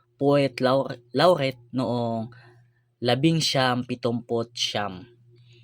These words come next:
at sumikat sa kanyang nobelang May Tibok ang Puso sa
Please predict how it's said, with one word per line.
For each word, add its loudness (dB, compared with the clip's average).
at -6
sumikat -4
sa -8
kanyang -4
nobelang -4
May 0
Tibok -6
ang -10
Puso -8
sa -8